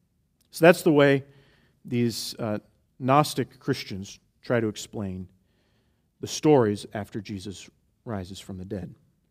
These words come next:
But then we come to our story today. This is where it gets interesting. Um, it's Luke chapter twenty-four. It's on page eleven oh seven in your Bible. You'll want to take it out. Luke twenty-four,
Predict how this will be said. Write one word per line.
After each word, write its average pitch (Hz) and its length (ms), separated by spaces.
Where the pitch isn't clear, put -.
But - 80
then 147 100
we 180 80
come 143 200
to 123 80
our 110 100
story 101 320
today. 92 280
This 135 140
is 135 60
where 131 120
it 113 80
gets 107 140
interesting. - 420
Um, 101 260
it's - 120
Luke 185 300
chapter 151 340
twenty-four. 127 640
It's - 100
on 143 120
page 147 220
eleven 143 380
oh 135 80
seven 107 400
in 120 80
your 107 120
Bible. 95 340
You'll 107 140
want 107 200
to 123 80
take 101 80
it 98 80
out. 90 240
Luke 160 340
twenty-four, 131 680